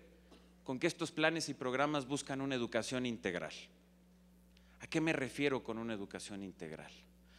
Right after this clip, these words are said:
Que por supuesto hacen un énfasis muy importante en los temas académicos,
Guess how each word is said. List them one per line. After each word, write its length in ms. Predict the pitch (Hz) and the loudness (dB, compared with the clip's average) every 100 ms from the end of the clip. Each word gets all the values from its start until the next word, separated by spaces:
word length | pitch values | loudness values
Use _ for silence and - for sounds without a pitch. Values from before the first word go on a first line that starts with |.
| - - | -20 -6
Que 80 | - | -2
por 180 | - 139 | 4 4
supuesto 460 | 131 120 175 170 175 | 2 2 2 6 4
hacen 240 | 160 160 | 4 2
un 160 | 156 - | 0 6
énfasis 560 | 160 190 175 156 139 | 6 6 2 0 -2
muy 160 | 135 151 | -2 -2
importante 840 | 147 - 113 - 131 135 - 139 - - - - - | -2 -2 -4 0 0 0 -4 -8 -8 -18 -20 -20 -6
en 160 | 117 | 0
los 180 | 113 110 | 0 2
temas 540 | 143 143 143 139 - - - - | 2 4 2 0 -6 -12 -20 -14
académicos, 920 | - - 107 117 131 135 - 160 - | -10 -2 2 4 2 0 -6 -12 -12